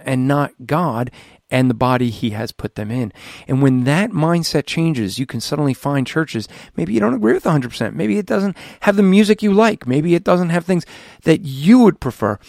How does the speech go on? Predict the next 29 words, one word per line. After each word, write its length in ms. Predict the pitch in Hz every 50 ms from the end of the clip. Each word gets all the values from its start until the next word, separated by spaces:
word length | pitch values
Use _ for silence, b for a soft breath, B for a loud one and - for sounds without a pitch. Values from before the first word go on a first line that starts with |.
| B B B
but 220 | - 131 135 127 127
it's 120 | - -
where 140 | 139 139 127
God 320 | 113 135 139 151 160 -
could 220 | - 185 - - -
put 180 | - 160 -
you 160 | 147 143 135
and 100 | 123 113
have 240 | 107 120 135 135 135
you 120 | 131 120 107
serve 600 | - - - - 185 190 180 147 127 113 113 - _ -
others. 480 | - 196 220 175 127 107 107 110 - B B B B B
And 180 | - 120 120 127
therefore, 340 | 165 214 247 - - - 131
what 200 | 123 131 143 123
you 80 | 147
end 120 | 165 170 151
up 140 | 139 - -
finding 300 | 165 185 190 180 147 135
is 160 | 120 113 127
you're 240 | 135 175 190 - -
able 380 | - 156 165 160 - - - B B B B B B B -
to 300 | - - 165 151 120 95 b b b b b
fit 240 | - - - 170 165
into 300 | 165 175 170 - 139 110
that 240 | 113 135 156 - -
body 300 | 147 143 151 151 151 156
of 80 | 143
believers 720 | 143 151 139 143 147 143 123 - - - - - - -